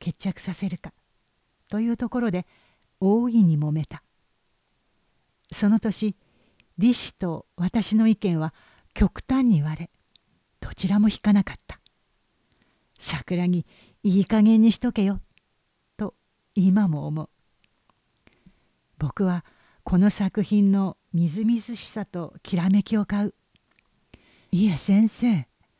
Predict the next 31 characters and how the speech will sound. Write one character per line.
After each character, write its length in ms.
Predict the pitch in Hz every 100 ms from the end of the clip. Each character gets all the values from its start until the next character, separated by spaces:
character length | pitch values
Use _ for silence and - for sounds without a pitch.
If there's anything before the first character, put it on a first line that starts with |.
| _ _ _
こ 140 | - 190
の 100 | 247
作 320 | - 269 269
品 200 | 277 269
に 100 | 277
賞 260 | - 302
を 80 | 214
与 240 | 165 226 233
え 40 |
る 100 | 233
の 100 | 190
は 80 | 160
危 140 | -
険 260 | - 277 277
で 80 | 285
す。」 260 | - 165 - _ _ _ _ _ _ _ _ _ - _ _ _ _ _ _ _ _ _ _ -
最 320 | - 240 277
終 240 | - 285
選 300 | 247 269 262
考 200 | - 185
に 140 | 170 170
残 240 | 180 196
っ 40 |
た 180 | - 170
も 120 | 170
の 120 | 175 170
で 100 | 165
あ 80 |
る 80 | 165
か 140 | - 139
ら、 160 | 156